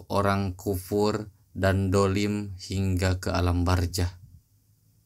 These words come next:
Ma'asyiral muslimin rahimakumullah. Hadis ini diriwayatkan oleh Abu Dawud, Ibnu Majah, dan An-Nasai,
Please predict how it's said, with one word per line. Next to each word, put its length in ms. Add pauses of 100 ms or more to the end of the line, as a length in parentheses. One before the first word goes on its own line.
(1900)
Ma'asyiral 720
muslimin 640
rahimakumullah. 1200 (1700)
Hadis 440
ini 300
diriwayatkan 960
oleh 320
Abu 380
Dawud, 580 (560)
Ibnu 320
Majah, 640
dan 240
An-Nasai, 960